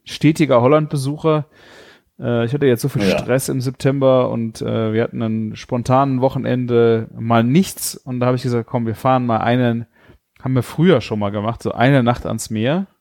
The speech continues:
Speaker 1: Ich meine, das ist ja in
Speaker 2: Ja.
Speaker 1: drei, dreieinhalb Stunden von uns möglich. Äh, bei dir ja eh noch mal mit Köln ein Stückchen näher. Ähm, aber wir waren bei Rennes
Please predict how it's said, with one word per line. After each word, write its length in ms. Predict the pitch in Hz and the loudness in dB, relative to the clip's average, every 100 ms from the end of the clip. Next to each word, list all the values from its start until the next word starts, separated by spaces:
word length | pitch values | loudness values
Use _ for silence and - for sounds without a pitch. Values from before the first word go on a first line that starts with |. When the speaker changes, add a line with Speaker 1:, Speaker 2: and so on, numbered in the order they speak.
| _ _ _ | _ _ _
Speaker 1:
Ich 100 | - | -10
meine, 100 | 107 | -10
das 120 | - | -10
ist 140 | 123 | -8
ja 80 | 113 | -6
in 140 | 104 - - 151 _ - | -6 -10 -20 -20 _ -4
Speaker 2:
Ja. 160 | 104 | 0
Speaker 1:
drei, 400 | 110 110 117 120 | 2 4 4 2
dreieinhalb 360 | 120 117 117 110 | 2 2 2 0
Stunden 340 | - 123 127 123 | -2 -8 -8 -8
von 180 | 123 | -8
uns 280 | 110 117 - | -8 -10 -8
möglich. 480 | 120 143 160 147 - _ - - - - _ | -6 -4 -4 -6 -10 _ -20 -20 -20 -20 _
Äh, 360 | 127 120 117 117 - _ _ _ _ | -4 -2 -2 -4 -8 _ _ _ _
bei 100 | - | 0
dir 240 | 107 123 127 | 4 6 6
ja 100 | 113 | 6
eh 200 | 127 139 | 2 0
noch 200 | 139 127 | 0 0
mal 140 | 123 | -2
mit 200 | 123 - | -4 -6
Köln 380 | 139 127 127 117 107 | -2 -2 -2 -6 -10
ein 40 | |
Stückchen 400 | - 131 - 123 | -10 -10 -6 -4
näher. 420 | 120 123 123 123 - _ _ _ _ _ _ _ _ _ _ 120 | 0 2 0 -2 -12 _ _ _ _ _ _ _ _ _ _ -2
Ähm, 300 | 110 107 107 | 0 0 0
aber 140 | 107 | 0
wir 140 | 110 | 2
waren 200 | 113 120 | 2 2
bei 80 | 113 | 0
Rennes 720 | 104 104 110 139 - - _ | 0 -2 0 0 -2 -8 _